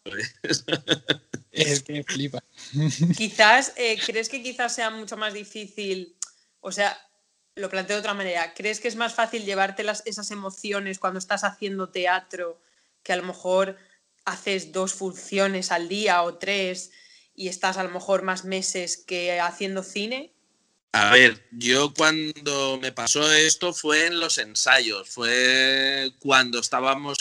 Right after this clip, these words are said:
Speaker 1: creando el personaje. Eh, una vez ya, eh, estaba creado y ya sabía por dónde llevar las emociones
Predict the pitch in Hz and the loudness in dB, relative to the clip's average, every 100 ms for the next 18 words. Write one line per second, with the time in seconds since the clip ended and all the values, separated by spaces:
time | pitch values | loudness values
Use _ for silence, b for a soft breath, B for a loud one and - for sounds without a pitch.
0 | - 139 123 120 127 139 139 131 - 101 | -4 0 4 4 2 -2 -2 -4 -4 -4
1 | 104 - - _ _ _ _ - 104 101 | -4 -6 -14 _ _ _ _ -6 -2 0
2 | 101 110 107 110 131 135 117 127 131 131 | -2 -2 0 4 6 6 4 6 10 10
3 | 117 - - 101 104 104 104 101 101 101 | 6 0 -10 -8 -6 -4 -4 -4 -4 -4
4 | 98 98 98 98 95 98 - 110 120 120 | -6 -6 -8 -6 -6 -4 0 4 4 4
5 | 117 120 120 117 117 123 95 107 104 101 | 4 6 4 2 -4 -8 -10 -12 -12 -12
6 | 98 98 104 110 117 113 113 113 104 107 | -14 -8 -6 -4 -2 0 -2 -2 -10 -6
7 | 110 107 107 110 110 110 110 110 110 107 | -4 -2 0 2 2 2 2 -2 -2 -4
8 | 120 110 107 120 120 101 - | -6 -8 -2 0 0 -2 -6